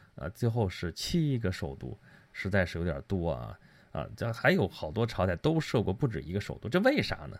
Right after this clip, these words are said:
啊，这还不就是因为这个国土太大了，这个，这个 <laughs> 广土重民嘛，中国的很多事情都从这，这个词儿上去找，就能找到答案。那，那么大一个国，那，那么大一片国土，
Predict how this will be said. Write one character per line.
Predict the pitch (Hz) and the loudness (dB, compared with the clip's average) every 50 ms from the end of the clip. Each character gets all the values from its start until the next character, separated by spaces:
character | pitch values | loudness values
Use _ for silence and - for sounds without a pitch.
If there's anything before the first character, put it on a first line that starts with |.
| - - - - - - - - | -16 -20 -20 -20 -20 -20 -14 -8
啊， | - 69 71 73 | -6 -6 -6 -6
这 | - - - | -8 -8 -6
还 | - - 123 190 | 0 4 4 6
不 | 233 247 | 6 6
就 | 240 226 180 | 6 4 4
是 | - 170 | 4 4
因 | 175 175 | 2 4
为 | 170 170 160 | 4 4 2
这 | 147 - 165 | 2 0 -2
个 | 143 120 107 | 0 0 0
国 | 101 - - 107 135 | -2 0 2 2 2
土 | 147 - 90 | 2 2 -2
太 | - - - 135 127 92 | -4 -4 -2 -2 -2 0
大 | - 95 80 64 50 | 0 -2 -4 -4 -8
了， | - 80 | -12 -8
这 | 107 113 | -4 -4
个， | 117 117 - - - | -4 -4 -4 -6 -2
这 | - 156 | 0 4
个 | 135 120 - - - - | 6 6 6 6 2 -4
<laughs> | - - - - | -8 -12 -2 4
广 | - 107 127 185 196 | 8 8 8 8 8
土 | - - 95 | 6 4 2
重 | 98 151 143 | 4 2 2
民 | 113 92 78 85 | 2 2 0 0
嘛， | 104 113 104 - - - - - - | 0 0 -2 -2 -6 -18 -20 -8 -2
中 | - 165 160 | 0 2 4
国 | 139 131 | 4 4
的 | 139 - | 4 4
很 | - 104 85 | 2 0 0
多 | 82 104 117 | 0 0 0
事 | 120 120 | 0 0
情 | 107 107 | 0 0
都 | 113 123 | 0 -2
从 | 120 - - 98 107 | -2 -2 -2 -2 0
这， | 117 120 101 - - | 0 0 -2 -2 -2
这 | - 139 | -2 0
个 | 110 101 | 0 0
词 | 98 - - | 0 -2 -4
儿 | 67 - | -6 -4
上 | 104 92 85 | -4 -4 -4
去 | - - | -4 -6
找， | 92 - - - - _ _ - - - - | -6 -4 -6 -8 -8 _ _ -20 -20 -20 -6
就 | - 104 95 | -2 0 0
能 | 87 90 | 0 0
找 | 87 - 82 | 0 0 0
到 | 78 82 | 0 -2
答 | 82 - 76 - | -4 -6 -8 -8
案。 | 67 67 71 - - - - - - _ - | -8 -12 -12 -12 -16 -20 -20 -20 -20 _ -4
那， | - 117 | 0 0
那 | 131 143 185 196 | 2 4 6 6
么 | 156 120 | 6 6
大 | 127 117 101 | 6 6 6
一 | 101 | 6
个 | 107 110 101 | 4 2 0
国， | 101 - - - | -2 -4 -8 -4
那， | 104 113 113 | 0 2 2
那 | 107 117 131 135 | 2 4 2 2
么 | 120 104 | 4 4
大 | 95 85 | 2 2
一 | 87 87 | 0 -2
片 | - - 110 98 | -2 0 0 0
国 | 87 - 85 82 98 | -2 -2 -4 -6 -6
土， | 95 - - 113 - | -6 -8 -10 -10 -6